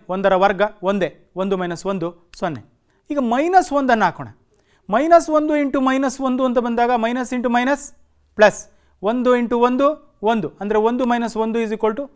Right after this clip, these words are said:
ಸೊನ್ನೆ ಅಂತ. ಎರಡೂ ಕೇಸಸಲ್ಲಿ ಅಂದ್ರೆ P of x-ನ ಬೆಲೆ ಒಂದು ಕೊಟ್ಟಾಗೂ, ಎಕ್ಸ್ನ ಬೆಲೆ ಮೈನಸ್ ಒಂದು ಕೊಟ್ಟಾಗೂ ಕೂಡ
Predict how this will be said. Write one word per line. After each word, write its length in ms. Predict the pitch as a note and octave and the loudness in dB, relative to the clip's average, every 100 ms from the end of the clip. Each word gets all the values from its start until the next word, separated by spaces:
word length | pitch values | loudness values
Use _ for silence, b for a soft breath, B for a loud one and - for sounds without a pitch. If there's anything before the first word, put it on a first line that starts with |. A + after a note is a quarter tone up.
| _ | _
ಸೊನ್ನೆ 300 | - F3 D#3 | -6 -4 -6
ಅಂತ. 180 | B2+ b b b - | -10 b b b 2
ಎರಡೂ 400 | G#3 C4+ E4 F4 | 4 4 4 4
ಕೇಸಸಲ್ಲಿ 640 | D#4+ C#4 - F#3 D#3 A#2+ _ - | 4 4 2 -4 -4 -6 _ -8
ಅಂದ್ರೆ 440 | G3+ A#3+ C#4 - _ - | 0 2 2 -4 _ -6
P 40 | |
of 460 | A3+ C4 C#4 C4+ A#3+ | 0 4 2 2 0
x-ನ 300 | G#3+ - C#4+ | 0 0 -2
ಬೆಲೆ 200 | C4 C4 | 2 4
ಒಂದು 340 | B3+ G#3+ C4+ B3 | 4 2 0 2
ಕೊಟ್ಟಾಗೂ, 600 | C4+ C4+ C4+ C4 D4+ D4+ | 2 4 2 4 0 0
ಎಕ್ಸ್ನ 400 | G3+ G3 - B3 | -4 -6 -4 -2
ಬೆಲೆ 200 | A#3+ B3 | 0 0
ಮೈನಸ್ 440 | A3 A#3 B3+ - | -2 -2 -4 -4
ಒಂದು 300 | F#3 G#3+ C#4 | -2 0 0
ಕೊಟ್ಟಾಗೂ 420 | D4 C#4+ B3+ A3 | 2 2 2 0
ಕೂಡ 220 | G#3+ D#3+ | -2 -2